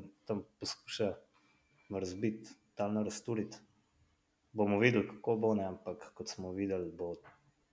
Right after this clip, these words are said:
težko, težko, težko se odpeljal v Vingegaardu, ne.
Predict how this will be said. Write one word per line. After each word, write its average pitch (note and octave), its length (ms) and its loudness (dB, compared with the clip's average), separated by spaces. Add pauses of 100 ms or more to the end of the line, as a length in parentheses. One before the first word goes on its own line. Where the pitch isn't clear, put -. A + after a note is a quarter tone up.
(120)
težko, - 360 -4
težko, - 400 -6
težko - 460 -6 (600)
se - 140 -4
odpeljal F2+ 440 2
v F2 60 -2
Vingegaardu, E2+ 600 -4
ne. D#2 120 -10